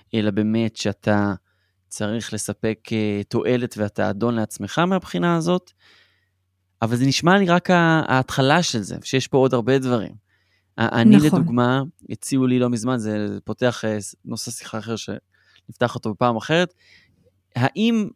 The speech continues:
Speaker 1: היית, מישהו שאל אותי, האם היית נשאר באותה עבודה כל החיים, אה,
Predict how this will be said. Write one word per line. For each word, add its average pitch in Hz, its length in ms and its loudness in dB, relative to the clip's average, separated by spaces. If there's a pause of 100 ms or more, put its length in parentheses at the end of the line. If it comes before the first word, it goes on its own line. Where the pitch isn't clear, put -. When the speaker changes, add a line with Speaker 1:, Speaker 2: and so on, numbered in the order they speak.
(120)
Speaker 1:
היית, 151 260 0
מישהו 135 340 2
שאל 151 160 4
אותי, 180 200 0
האם 175 200 0
היית 165 200 -2
נשאר 143 560 0
באותה 120 360 0
עבודה 113 520 0 (800)
כל 147 220 4
החיים, 143 480 2 (1000)
אה, 113 220 2